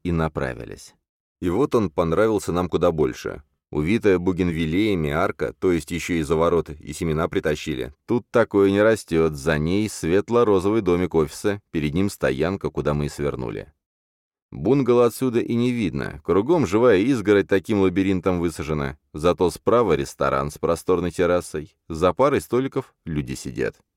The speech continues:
Судя по просторной стоянке, да и по размеру, он не только для постояльцев, сюда и местные ездят. "А вот тут лучше", заключила Анита. "Намного". Мы встали рядом с каким-то старым рейндж-ровером на высоких колесах,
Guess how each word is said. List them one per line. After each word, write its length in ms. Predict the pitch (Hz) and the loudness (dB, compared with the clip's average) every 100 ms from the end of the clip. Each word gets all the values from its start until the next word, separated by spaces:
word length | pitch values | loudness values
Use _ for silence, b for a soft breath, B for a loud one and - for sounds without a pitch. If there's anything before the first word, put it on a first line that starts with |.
| _ | _
Судя 300 | - 92 80 | -4 0 0
по 100 | 78 | -2
просторной 560 | - 78 - 80 69 64 | 0 -2 0 -2 -2 -4
стоянке, 580 | - 64 80 98 - | -4 -2 0 -2 -4
да 120 | 69 73 | -4 -2
и 100 | 73 | -2
по 120 | 73 | 0
размеру, 600 | 73 69 95 110 78 64 _ | 0 0 -2 0 0 -2 _
он 160 | - 98 | -4 -2
не 120 | 117 | 0
только 320 | 113 120 113 | 2 0 2
для 120 | 107 101 | 0 2
постояльцев, 720 | 95 - 78 67 - 62 - | 0 2 2 0 -4 -10 -8
сюда 280 | 85 76 | -4 0
и 80 | 87 | 2
местные 400 | 104 78 - 82 | 0 -2 -4 -6
ездят. 460 | 71 64 - - _ _ _ _ _ _ _ | -6 -8 -10 -14 _ _ _ _ _ _ _
"А 80 | 143 | 0
вот 140 | 160 | 2
тут 180 | 233 247 | 0 0
лучше", 420 | 123 120 - 123 - - | 0 -2 -4 -8 -10 -10
заключила 560 | 85 82 80 - 78 | -6 -4 -4 0 0
Анита. 400 | 76 73 71 58 - _ - | 0 -2 -6 -10 -14 _ -2
"Намного". 640 | 180 208 127 80 73 85 _ _ _ _ _ _ - | 0 2 0 -2 -4 -8 _ _ _ _ _ _ -8
Мы 180 | 117 156 | -4 -4
встали 340 | - 139 127 | -2 0 4
рядом 340 | 92 107 87 78 | 4 4 2 -4
с 80 | |
каким-то 500 | - 87 - 120 90 | 0 -2 0 -4 -2
старым 500 | 82 - 110 104 85 | -2 0 4 4 4
рейндж-ровером 840 | 85 104 87 80 90 120 95 90 87 | 2 2 2 0 2 2 4 2 2
на 80 | 87 | 0
высоких 440 | 90 101 90 80 | 0 0 -2 -2
колесах, 640 | 92 85 82 - 80 - | 0 2 2 -2 -8 -10